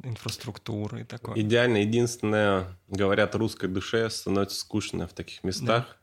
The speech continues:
Speaker 2: В том числе и вот в Австралии у меня жили знакомые. Какое-то
Speaker 1: Мгм.
Speaker 2: время пожили, соскучились по России, как ни странно.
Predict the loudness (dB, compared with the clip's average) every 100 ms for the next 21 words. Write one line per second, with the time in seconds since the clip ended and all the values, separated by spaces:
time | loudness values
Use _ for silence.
0 | _ 0 0 0 0 0 2 -2 -2 0
1 | 2 2 0 0 0 0 0 -2 -2 -2
2 | 0 2 2 0 -6 -16 _ _ _ _
3 | _ _ -4 0 2 4 4 4 2 -2
4 | -2 -2 -2 -4 -10 -10 -10 -4 -6 -4
5 | -8 -6 -6 -4 -6 -6 -6 -6 -8 -10
6 | -8 -6 -6 -6 -12